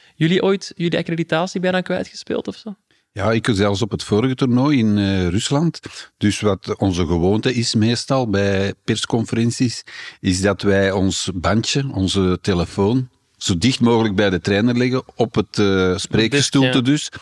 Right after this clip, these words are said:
Speaker 2: Dat is het, eh, dat is het makkelijkste, dan mis je het minste. En ik deed dat in Rusland en de persoon zei: "Nog één keer en je accreditatie wordt afgenomen."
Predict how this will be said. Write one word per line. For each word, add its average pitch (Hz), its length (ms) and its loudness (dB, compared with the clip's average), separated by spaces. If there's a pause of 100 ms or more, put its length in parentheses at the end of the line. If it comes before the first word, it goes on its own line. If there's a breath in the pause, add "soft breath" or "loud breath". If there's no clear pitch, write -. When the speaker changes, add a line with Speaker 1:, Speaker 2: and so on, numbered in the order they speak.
(100)
Speaker 2:
Dat 92 200 -2
is 90 140 2
het, 90 180 -2
eh, 98 140 -2
dat 87 120 0
is 82 40 -2
het 85 120 -6
makkelijkste, 90 440 -2
dan 95 200 2
mis 95 160 0
je 92 100 0
het 85 120 -2
minste. 117 460 0 (500 loud breath)
En 101 100 0
ik 92 140 2
deed 92 160 2
dat 95 200 0
in 90 600 2 (300)
Rusland 117 640 -2
en 90 280 0
de 85 520 0
persoon 101 420 -2
zei: 101 240 0
"Nog 90 220 -4
één 101 240 0
keer 107 300 -2
en 90 280 0
je 87 280 0 (560 loud breath)
accreditatie 92 800 -2
wordt 85 240 -2
afgenomen." 82 640 -2